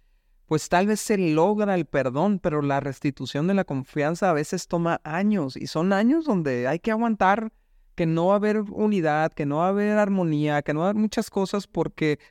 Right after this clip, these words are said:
para todo eso se necesita la confianza. Es, es uno de los elementos centrales de, mm, formar un matrimonio, ¿no? Otra cosa que vemos es que hace una devastación, una destrucción de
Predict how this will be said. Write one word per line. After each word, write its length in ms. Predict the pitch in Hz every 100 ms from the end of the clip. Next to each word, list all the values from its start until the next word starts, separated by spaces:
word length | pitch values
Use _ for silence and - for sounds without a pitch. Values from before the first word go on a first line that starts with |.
| _ _
para 220 | - 160 143
todo 280 | 180 196
eso 220 | 190 175 170
se 100 | 147
necesita 480 | 131 127 139 135
la 120 | 151 139
confianza. 420 | 127 127 135 143
Es, 180 | 147 -
es 160 | 143 185
uno 100 | 180
de 80 |
los 220 | 170 139 131
elementos 520 | 151 139 135 151 165
centrales 800 | - 143 131 139 139 160 135 - _ _ _
de, 340 | 143 147 143 139
mm, 260 | 143 139 131
formar 380 | 151 143 139
un 80 | 131
matrimonio, 520 | 135 131 127 131 135
¿no? 160 | 131 156 - _ _
Otra 260 | 165 185 185
cosa 280 | 196 180
que 140 | 196 147
vemos 360 | 151 185 156
es 140 | 156 -
que 200 | 180 180
hace 300 | 151 165 180
una 280 | 175 180 165
devastación, 960 | 156 143 139 - 143 127 - 147 139
una 380 | 135 175 190 190 - _ _
destrucción 1120 | 147 160 156 - - 143 - - 180 202 202 143
de 180 | 135